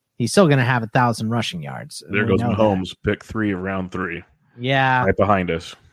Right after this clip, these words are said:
Speaker 1: Yeah, it's not, I mean, it's not
Speaker 2: I was
Speaker 1: that
Speaker 2: thinking
Speaker 1: surprising.
Speaker 2: about it. It was interesting.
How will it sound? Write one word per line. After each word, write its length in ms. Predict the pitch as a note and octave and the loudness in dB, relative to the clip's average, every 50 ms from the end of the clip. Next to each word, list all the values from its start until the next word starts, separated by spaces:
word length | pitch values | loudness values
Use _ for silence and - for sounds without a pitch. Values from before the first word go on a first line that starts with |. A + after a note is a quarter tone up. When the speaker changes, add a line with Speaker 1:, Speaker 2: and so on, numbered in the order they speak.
| _ _ - | _ _ -4
Speaker 1:
Yeah, 300 | A#2+ C#3+ E3+ F3+ F#3+ F#3 | 0 2 4 4 4 4
it's 260 | E3+ F3 - - - | 2 2 0 2 4
not, 220 | F#3+ G3 G#3 G3+ D#3 | 4 6 6 4 4
I 120 | D#3 E3 | 2 4
mean, 260 | F3+ G3 G3+ G3+ G3+ | 6 8 8 6 6
it's 240 | F3+ E3 E3 - - | 4 2 0 0 2
not 160 | E3+ F3 G3+ | 2 4 6
Speaker 2:
I 40 | D#3 | 6
was 100 | A2+ B2 | 6 6
Speaker 1:
that 60 | - - | 4 4
Speaker 2:
thinking 220 | C3+ C3+ - D3+ | 2 4 4 4
Speaker 1:
surprising. 200 | A#2+ G#2 G2+ F#2+ | 4 4 4 2
Speaker 2:
about 140 | F#2 F2+ F2+ F#2 | 0 0 0 -2
it. 140 | F2+ - - _ _ - | -4 -6 -8 _ _ -12
It 60 | F#2+ | -8
was 120 | G2+ G2+ A2+ | -6 -2 -2
interesting. 540 | A#2+ A2+ - G2+ - - E2+ E2 E2+ F2+ | -2 -2 -4 -6 -8 -8 -10 -12 -12 -12